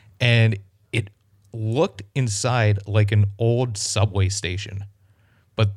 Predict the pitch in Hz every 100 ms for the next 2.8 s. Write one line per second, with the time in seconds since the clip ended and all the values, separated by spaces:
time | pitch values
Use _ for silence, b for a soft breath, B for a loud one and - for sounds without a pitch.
0 | - - 113 113 120 107 110 98 120 139
1 | 160 147 120 117 101 104 110 101 98 104
2 | 104 104 117 117 117 117 107 101